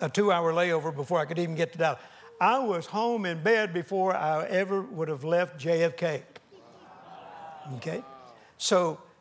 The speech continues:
the first thing I wanted to do is call Brother Copeland. I said, "Brother Copeland, I'll be over tomorrow. I want you to shake hands with a barrier breaker."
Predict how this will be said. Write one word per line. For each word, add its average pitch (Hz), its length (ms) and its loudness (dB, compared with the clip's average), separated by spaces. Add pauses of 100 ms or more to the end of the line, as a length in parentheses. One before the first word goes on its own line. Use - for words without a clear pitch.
(520)
the 135 60 -12
first 196 280 2
thing 190 200 0
I 190 60 0
wanted 185 240 -4
to 175 60 -4
do 202 100 2
is 165 100 -4
call 165 360 -2
Brother 139 220 -6
Copeland. 185 380 -10 (1700)
I 160 80 -2
said, 170 240 2
"Brother 185 200 4
Copeland, 202 360 0 (1700)
I'll 151 140 0
be 170 180 0
over 175 160 2
tomorrow. 175 400 0
I 185 60 2
want 165 180 -2
you 175 80 -2
to 147 80 -6
shake 180 300 2
hands 185 340 0
with 170 120 -2
a 165 40 -6
barrier 175 320 2
breaker." 151 400 -2